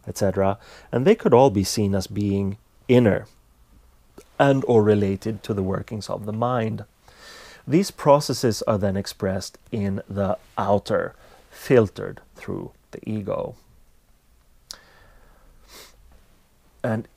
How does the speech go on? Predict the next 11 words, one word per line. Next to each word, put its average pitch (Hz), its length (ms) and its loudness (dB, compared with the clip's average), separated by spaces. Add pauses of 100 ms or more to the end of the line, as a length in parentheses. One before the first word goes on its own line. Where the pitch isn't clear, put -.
(260)
if 220 480 0
the 120 220 -4
inner 143 380 4 (280)
is 120 180 -2
inspired 110 720 0
somehow 98 540 -4
by 101 240 -2
what 101 240 0
is 101 140 -6
traditionally 104 680 -2
stamped - 720 -8